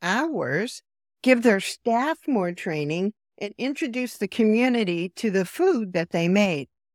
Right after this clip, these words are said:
And it was a great testing ground for that. And they have opened a beautiful restaurant in the back of their grocery store now.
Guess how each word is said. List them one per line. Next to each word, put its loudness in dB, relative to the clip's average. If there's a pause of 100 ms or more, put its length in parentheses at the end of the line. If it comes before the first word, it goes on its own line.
(280)
And 4
it 2
was -2
a 2
great 6
testing 0
ground 2
for 0
that. 4
And 0
they 0
have 2
opened -4
a -2
beautiful -2 (320)
restaurant -2
in 0
the 0
back 0
of -4
their 0
grocery -4
store -6
now. -6